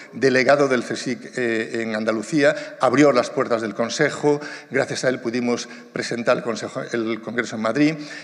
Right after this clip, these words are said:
y personas claves en el mundo académico, ¿no? Como Vladimir de Semir, eh, en el, la Pompeu Fabra, el máster, primer máster de comunicación de la ciencia, o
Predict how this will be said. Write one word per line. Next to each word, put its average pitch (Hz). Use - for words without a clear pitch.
y 196
personas 170
claves 170
en 165
el 147
mundo 147
académico, 120
¿no? 151
Como 120
Vladimir 120
de 123
Semir, 151
eh, 120
en 120
el, 117
la 120
Pompeu 110
Fabra, 123
el 113
máster, 131
primer 123
máster 131
de 120
comunicación 120
de 120
la 123
ciencia, 139
o 143